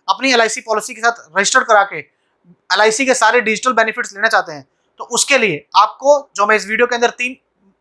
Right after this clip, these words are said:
मोड्स बताने जा रहा हूं, उनको फॉलो करके आप अपना मोबाइल नंबर और ईमेल आईडी आसानी से रजिस्टर करा सकते हैं। तो चलिए चलते हैं और समझते हैं। सबसे पहला, आप अगर चाहते हैं फिजिकली जाके, अगर आपके ग-, नियर बाय ब्रांच है या आपका एजेंट है, तो आप एप-, एक एप्लीकेशन लेटर लिखकर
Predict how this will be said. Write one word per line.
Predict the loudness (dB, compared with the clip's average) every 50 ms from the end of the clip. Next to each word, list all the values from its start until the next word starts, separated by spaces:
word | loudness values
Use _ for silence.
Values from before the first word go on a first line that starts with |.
| _ _ _ _ _
मोड्स | 0 2 2 2 2 0
बताने | 0 0 2 2 2
जा | 2 2 4
रहा | 2 0
हूं, | -2 -6 _ _ _ _ _ _ _ _ -8
उनको | -4 2 2 2
फॉलो | 4 4 4 4 4 4
करके | 2 0 -2 -2 -8
आप | -12 -10 _ 0 2 2
अपना | 0 0 -2 -2
मोबाइल | -2 2 2 2 2 2
नंबर | 0 0 0
और | 0 0 -4
ईमेल | -2 -2 0 0
आईडी | 0 0 0 -2 -2
आसानी | -2 0 2 2 2 2 0 -4
से | -8 -8 -8
रजिस्टर | -6 -6 -4 -4 -6 -6
करा | -2 0 0 0
सकते | 0 -4 _ _ -20
हैं। | -20 -20 _ _ _ _ _ _ _ -8
तो | -2
चलिए | 0 2 2 2 4
चलते | 2 2 0 0 -2
हैं | 0 0
और | 0 -2
समझते | -2 -4 -4 -6 -8 -10 -16
हैं। | -20 -20 -18 -16 -8 -2
सबसे | -2 0 4 4 2
पहला, | 4 4 2 2 2 0 -2 -4 -10 _ _ _ _ _ _ _ _ _ _ _ _ _ _ _ _ _ _ 2
आप | 4 4 4 4
अगर | 4 2 2
चाहते | 2 4 0 0 0 -2
हैं | -2 -2 -2
फिजिकली | -2 -2 -6 -6 -6 -2 0 0 2
जाके, | 4 4 2 2 2 0
अगर | 2 2 2
आपके | 0 0 -4 -14
ग-, | -16 -18 -20 _ _ _ _ _ _
नियर | -2 0 0 4
बाय | 4 4 4
ब्रांच | 4 4 2 2 0 -2
है | 0 2
या | 2
आपका | 2 0 -4 -8
एजेंट | -6 -8 -12 -12 -12 -12 -12
है, | -14 -14 _ _ _ _ _ _ _ 2
तो | 4
आप | 4 4 2
एप-, | -2 -6 -6 -6 _ -6
एक | -4 0 2
एप्लीकेशन | 2 0 0 -6 -2 -2 -2 2 2 4
लेटर | 6 4 4 2 0
लिखकर | -4 -4 -6 -4 -2 -4 -4